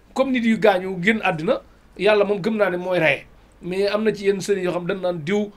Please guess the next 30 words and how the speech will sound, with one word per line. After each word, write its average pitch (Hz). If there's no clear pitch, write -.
diw 180
ko 208
liggéey, 190
diw 190
ko 202
def 185
lii, 185
xeet 233
yu 202
mel 196
noonu, 180
ba 180
nga 214
xam 226
ne 202
que 190
amoon 214
na 190
ci 185
famille 190
Thione 170
Seck 165
bi 156
rek, 165
yàlla 175
na 175
leen 170
yàlla 160
xaare 160
àjjana. 151